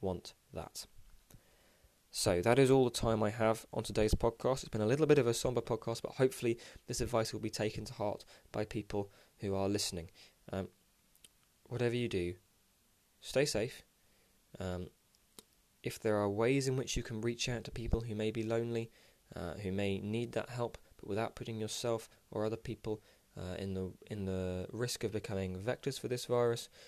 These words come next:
or, uh, without breaching the self-isolation protocols and putting other people at risk,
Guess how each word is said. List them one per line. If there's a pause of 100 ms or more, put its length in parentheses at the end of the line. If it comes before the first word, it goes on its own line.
(200)
or,
uh,
without
breaching (320)
the
self-isolation
protocols
and
putting
other
people
at
risk,